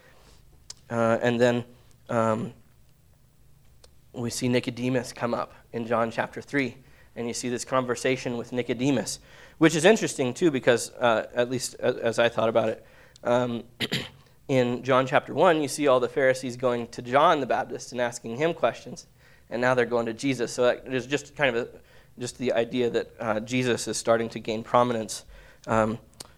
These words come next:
in, in ministry and in that, in that world. Um, and so it says, "After these things, Jesus and his disciples came." Uh, Jesus came, um,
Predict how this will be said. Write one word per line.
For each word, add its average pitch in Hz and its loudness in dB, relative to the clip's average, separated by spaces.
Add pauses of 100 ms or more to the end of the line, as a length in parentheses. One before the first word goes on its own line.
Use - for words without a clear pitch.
(400)
in, 110 -2
in 110 -2
ministry 117 0
and 117 -8
in 113 -4
that, - -6 (100)
in 117 -6
that 120 -10
world. 120 4 (420)
Um, 113 4 (1080)
and 123 -4
so 139 4
it 123 0
says, 127 0
"After 147 4
these 131 0
things, 110 -2
Jesus 127 0 (360)
and 120 0
his 117 2
disciples 113 0
came." 113 0 (640)
Uh, 113 -6
Jesus 127 -4 (200)
came, 110 2 (460)
um, 107 -8